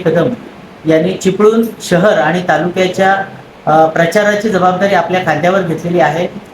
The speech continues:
खरं तर रमेशभाईंचं एक छोटंसं ऑपरेशन दीड महिन्यांपूर्वी झालेलं आहे, तरीही रमेशभाई कदम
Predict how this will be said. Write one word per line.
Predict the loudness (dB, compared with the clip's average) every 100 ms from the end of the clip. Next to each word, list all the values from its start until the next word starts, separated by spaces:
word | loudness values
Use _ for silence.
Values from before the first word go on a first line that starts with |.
| -6
खरं | 0 2 2
तर | 0 0 0
रमेशभाईंचं | 2 2 2 2 2 0
एक | -2 0
छोटंसं | 0 0 0
ऑपरेशन | 0 0 -2 2 2 2 -4 -14 -2
दीड | 2 2
महिन्यांपूर्वी | 2 0 -2 -2 0 2
झालेलं | 2 2 0
आहे, | 0 -2 -6 -10 -18 -20 -8 0
तरीही | 2 2 2 0 -2
रमेशभाई | 0 0 0 2 2
कदम | 2 2